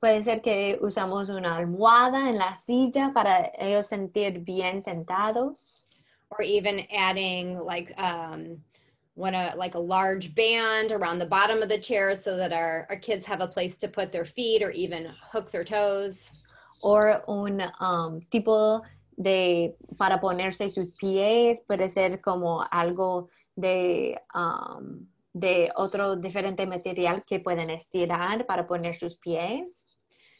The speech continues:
Speaker 2: And some students are really not going to be able to sit down for that long.
Speaker 1: Y algunos no pueden sentar por esa cantidad de tiempo.
Speaker 2: I've seen some success with the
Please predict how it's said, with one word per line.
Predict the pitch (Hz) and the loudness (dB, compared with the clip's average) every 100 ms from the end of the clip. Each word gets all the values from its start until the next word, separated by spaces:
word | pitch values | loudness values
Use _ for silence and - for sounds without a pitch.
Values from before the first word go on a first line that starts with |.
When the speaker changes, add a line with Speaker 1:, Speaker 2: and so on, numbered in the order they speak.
| _ _ - | _ _ -4
Speaker 2:
And | 240 226 | -2 0
some | 247 | 2
students | 262 - 262 277 | 2 0 2 2
are | 247 196 | 2 0
really | 185 190 196 | 0 -2 -2
not | 190 170 185 | -2 -2 -2
going | 185 190 | -2 -2
to | |
be | 180 175 | -2 -4
able | 170 175 | -4 -8
to | 190 | -8
sit | 170 202 185 | -6 -6 -6
down | 202 175 185 180 | -6 -4 -4 -6
for | 180 180 | -8 -4
that | 165 165 | -2 -4
long. | 170 160 - - 170 175 - _ _ _ - - - | -4 -8 -8 -8 -10 -12 -14 _ _ _ -20 -16 2
Speaker 1:
Y | 226 | 6
algunos | 208 214 240 277 240 | 6 6 4 4 2
no | 214 202 196 196 | 2 2 0 0
pueden | 214 202 208 214 | 4 6 6 2
sentar | 214 185 175 175 165 208 | -2 -4 -2 -2 -2 -2
por | 208 175 | 0 0
esa | - 185 196 185 | 0 -2 -2 -4
cantidad | 185 175 185 175 160 | -2 -2 0 0 0
de | 175 | -2
tiempo. | 170 160 - - - 170 _ _ _ _ _ _ _ _ _ _ - | -2 -8 -10 -12 -12 -14 _ _ _ _ _ _ _ _ _ _ -6
Speaker 2:
I've | 190 | -6
seen | - 208 196 | -4 -6 -4
some | 214 202 | -4 -6
success | 190 185 - 180 180 180 196 | -4 -8 -4 -2 -2 -4 -8
with | 170 180 175 170 180 - 151 | -6 -2 0 0 -2 -8 -18
the | 185 185 170 170 160 160 165 | -12 -8 -2 0 0 -2 -6